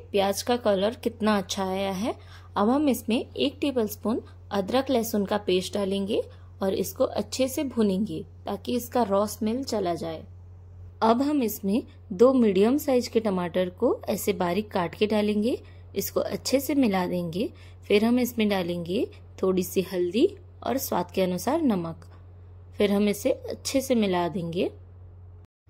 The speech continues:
फिर हम इसे थोड़ी देर ढक के पकाएंगे।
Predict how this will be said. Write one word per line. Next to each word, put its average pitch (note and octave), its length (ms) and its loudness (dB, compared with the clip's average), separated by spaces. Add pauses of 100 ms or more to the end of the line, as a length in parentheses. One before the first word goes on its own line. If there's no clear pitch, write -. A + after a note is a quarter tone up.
(240)
फिर C4+ 220 4
हम B3 220 2
इसे A#3+ 260 -2 (160)
थोड़ी G3+ 220 4
देर B3+ 360 0
ढक A3 240 0
के G#3 120 -2
पकाएंगे। D#3 640 -6